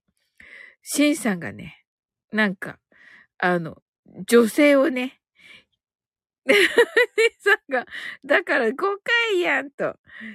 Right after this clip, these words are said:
あの、うちが、「シンさんがやらかしてます」と。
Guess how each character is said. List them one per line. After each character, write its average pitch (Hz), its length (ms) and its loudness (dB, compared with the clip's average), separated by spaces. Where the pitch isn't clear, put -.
あ 208 220 -4
の、 185 200 -6
う 240 140 -2
ち 226 200 -10
が、 190 160 2
「シ 403 200 -4
ン 403 40 -4
さ 320 140 -2
ん 247 40 -6
が 202 120 0
や 220 180 4
ら 440 160 -6
か 440 160 -8
し - 80 -14
て 440 160 0
ま 415 180 -4
す」 - 120 -18
と。 - 180 -10